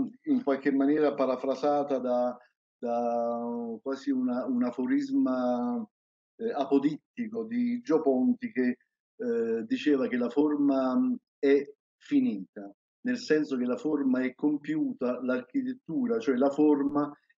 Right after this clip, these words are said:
è un cristallo. Un cristallo significa che non si può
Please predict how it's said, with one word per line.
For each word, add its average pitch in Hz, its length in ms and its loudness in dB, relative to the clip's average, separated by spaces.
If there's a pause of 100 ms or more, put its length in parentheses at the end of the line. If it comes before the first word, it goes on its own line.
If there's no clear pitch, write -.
(120)
è 143 320 4
un 139 180 4
cristallo. 107 960 -6 (360)
Un 151 100 -4
cristallo 170 480 4
significa 131 480 6
che 135 100 6
non 147 180 6
si 143 200 -4
può 156 280 0